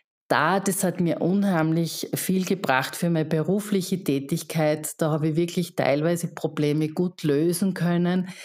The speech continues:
die ich jetzt sonst ohne wirklich nur das Backup von einem Wundmanager teilweise schwierig lösen hätte können.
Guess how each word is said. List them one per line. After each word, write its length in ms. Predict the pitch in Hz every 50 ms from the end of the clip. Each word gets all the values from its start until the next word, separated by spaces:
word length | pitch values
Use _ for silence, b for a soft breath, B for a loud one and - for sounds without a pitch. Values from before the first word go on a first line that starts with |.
| B B B B B B _
die 280 | - 175 175 180 175 170
ich 240 | 165 160 - - -
jetzt 440 | 160 147 147 147 151 - - - -
sonst 600 | - 143 135 139 160 190 190 - - - - -
ohne 460 | 139 139 147 160 165 170 175 165 147
wirklich 440 | 160 160 156 - 165 160 - - -
nur 140 | 156 143
das 260 | 143 147 139 - - _
Backup 460 | - - 143 139 - 143 156 156 -
von 240 | - - 165 156 156
einem 180 | 147 143 135
Wundmanager 840 | 160 160 160 165 156 - 156 151 147 143 143 139 143 - - 139 131
teilweise 600 | 127 113 113 117 120 123 131 123 117 - 135 131
schwierig 800 | - - 147 143 156 165 180 185 185 185 190 180 175 170 170 - B B B B B B B B B B -
lösen 420 | 127 131 143 143 143 135 - 156
hätte 360 | 147 147 127 110 - - -
können. 680 | - - - 139 143 160 185 214 247 269 294 320 320